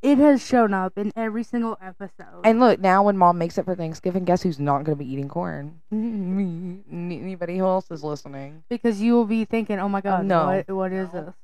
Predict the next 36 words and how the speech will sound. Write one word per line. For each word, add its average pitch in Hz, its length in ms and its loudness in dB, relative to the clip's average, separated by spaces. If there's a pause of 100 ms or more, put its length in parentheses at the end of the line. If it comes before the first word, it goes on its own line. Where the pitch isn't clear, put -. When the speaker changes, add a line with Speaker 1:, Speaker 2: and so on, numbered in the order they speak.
Speaker 2:
I'm 165 120 -4
not 170 160 0
thinking 180 140 -2
Speaker 1:
But 170 120 0
the 165 60 -2
Speaker 2:
that 165 100 0
at 254 60 6
Speaker 1:
first 262 180 4
Speaker 2:
all. 143 60 -2
Speaker 1:
poop 294 220 2
afterward, 208 640 -2 (420)
butt - 0 -
corn. 214 80 -6
Speaker 2:
Stop. 254 840 6 (120)
Speaker 1:
But 226 180 -4
yeah, 202 300 0
the, 208 240 0
uh, 185 380 -2 (120)
halftime 220 420 2
show, 202 540 0
I'm 214 160 -2
sure 240 280 2
will 220 180 2
be 202 200 -2
all 190 220 -2
over 190 160 -2
the 180 120 -6
airwebs. 160 680 -10 (300)
Speaker 2:
No, 247 180 -4
we 269 100 -4
can 320 140 -12
go 190 100 -2
ahead. 135 220 -4 (140)
I, 175 360 -2
I, 165 140 0 (100)
I, 151 140 -2